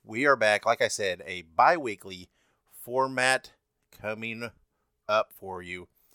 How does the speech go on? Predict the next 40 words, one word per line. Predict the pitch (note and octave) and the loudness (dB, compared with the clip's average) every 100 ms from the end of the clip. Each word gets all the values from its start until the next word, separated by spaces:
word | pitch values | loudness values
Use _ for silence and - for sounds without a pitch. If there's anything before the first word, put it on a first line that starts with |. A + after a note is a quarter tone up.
| _ _ | _ _
Uh, | F2+ | -10
we | F#2 | -6
got | G3+ A#3 | -2 -2
a | |
good | F3+ D#3+ F3+ | -2 -6 -4
show | - C3+ A#2 | -2 -2 -2
today. | G#2+ G2 F#2+ | -4 -6 -6
We've | G2 B2 | -8 -4
got | C#3 A#2+ G#2 | 0 0 0
Brad | D#3 G#3+ A#3 | 0 2 0
Drake, | G3 A2+ F#2+ - | -4 -2 -2 -4
the | G2+ | -18
executive | F#2 F2 G#2+ C#3+ D3+ C#3+ | -18 -4 -2 -2 -6 -14
director | A#2 A2+ A2 A2 G#2 _ _ _ _ _ | -8 -6 -6 -6 -8 _ _ _ _ _
of | F2+ E2+ | -16 -14
the, | F#2+ F#2+ | -16 -8
uh, | F2+ E2+ | -8 -6
Wrestling | G#2 A#2 C3+ A#2+ | -6 -6 -8 -10
Fans | B2 A2+ - | -8 -8 -10
International | A#2+ A2+ A2+ - G2+ | -12 -6 -6 -6 -10
Association, | - G#2+ - G#2 F#2+ - F#2+ - _ _ _ _ _ | -8 -8 -8 -8 -8 -10 -18 -20 _ _ _ _ _
i-, | F#2 F#2 - | -16 -16 -14
is | F#2+ F#2 | -14 -12
on, | G2 G#2 G#2 G#2 - _ _ _ _ - | -8 -6 -6 -8 -16 _ _ _ _ -20
uh, | F2+ | -20
to | G2 | -20
talk | - A#2 G#2+ - | -2 0 0 -4
to | A2 | -10
us | G#2 | -8
about | F#2+ G#2+ A2+ - | -4 0 0 0
that | G#2 A2+ - | 0 0 0
group. | F#2+ G2 A#2+ F#2 _ _ _ _ _ _ _ _ _ _ - | -4 -2 0 -2 _ _ _ _ _ _ _ _ _ _ -4
But | C#3 | 0
before | D3+ - F#3+ | 0 0 -2
we | D#3+ | -2
get | A#2+ C3 - | -4 -6 -8
to | G2 | -2
that, | G#2 | -2
let's, | C3+ E3+ | -2 -6
uh, | D3 | -6